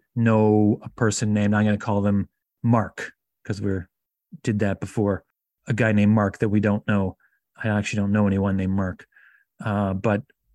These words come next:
the things I think about Mark, he's like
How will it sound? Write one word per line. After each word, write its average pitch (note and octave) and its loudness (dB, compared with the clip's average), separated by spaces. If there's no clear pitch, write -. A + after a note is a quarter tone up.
the A#2 -2
things C#3 4
I A2+ 4
think A2+ 2
about G#2 2
Mark, C3 4
he's A2+ 0
like A#2 2